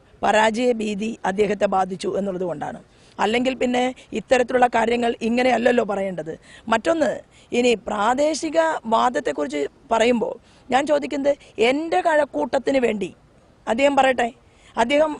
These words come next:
എം എൽ എ ആയിരുന്നു, മന്ത്രിയായിരുന്നു. എൻ്റെ കഴക്കൂട്ടത്തിന് വേണ്ടി, അവിടുത്തെ വിദ്യാസമ്പന്നരായിട്ടുള്ള യുവതീ യുവാക്കൾക്ക് വേണ്ടി ഞാൻ ഇന്ന കാര്യം ചെയ്തു, ഞാൻ അവർക്ക് വേണ്ടി തൊഴിൽ കൊടുത്തു, ഒരു പത്ത് പേർക്ക് പറയാൻ സാധിക്കില്ല. അവർക്ക് വേണ്ടി ഞാനൊരു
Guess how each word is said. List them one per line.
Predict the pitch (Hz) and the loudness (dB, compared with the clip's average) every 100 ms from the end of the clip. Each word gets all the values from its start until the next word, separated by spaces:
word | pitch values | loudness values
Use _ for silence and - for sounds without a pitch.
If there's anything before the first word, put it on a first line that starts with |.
| - 240 | -2 0
എം | 269 | 2
എൽ | 294 | 4
എ | 285 | 4
ആയിരുന്നു, | 262 262 302 | 4 0 -2
മന്ത്രിയായിരുന്നു. | 302 302 240 190 - - _ - - 240 | 0 2 2 0 -8 -14 _ -20 -2 0
എൻ്റെ | 311 - 302 | 2 2 4
കഴക്കൂട്ടത്തിന് | 277 - 311 294 285 277 262 | 2 2 -2 0 0 0 0
വേണ്ടി, | 254 294 233 | 0 0 0
അവിടുത്തെ | 262 269 262 | 0 -2 -6
വിദ്യാസമ്പന്നരായിട്ടുള്ള | 214 254 277 294 277 269 254 247 247 254 233 | 0 2 2 2 0 2 4 4 2 0 0
യുവതീ | 214 240 277 | 0 0 0
യുവാക്കൾക്ക് | 262 233 233 226 233 | 0 0 -2 -4 -4
വേണ്ടി | 226 240 240 - - - | -4 -6 -8 -18 -14 0
ഞാൻ | 277 311 302 | 2 2 -2
ഇന്ന | 311 349 359 277 | -2 2 4 4
കാര്യം | 247 254 214 | 4 2 0
ചെയ്തു, | 202 190 165 _ _ - - - 247 | -2 -2 -10 _ _ -20 -20 -2 2
ഞാൻ | 311 339 | 4 6
അവർക്ക് | 294 320 349 | 4 2 0
വേണ്ടി | 311 302 247 | 0 2 4
തൊഴിൽ | 262 311 262 | 6 6 4
കൊടുത്തു, | 214 - - - - | 2 -4 -10 -2 2
ഒരു | 269 262 | 4 4
പത്ത് | 254 - 330 | 2 2 4
പേർക്ക് | 294 247 269 - - _ - _ _ 196 | 4 2 -6 -8 -20 _ -20 _ _ -2
പറയാൻ | 214 240 240 | 0 0 0
സാധിക്കില്ല. | 233 226 226 220 - _ _ - - | -2 -2 -4 -6 -8 _ _ -10 2
അവർക്ക് | 254 330 349 | 4 4 2
വേണ്ടി | 339 330 | -2 0
ഞാനൊരു | 311 302 | 0 0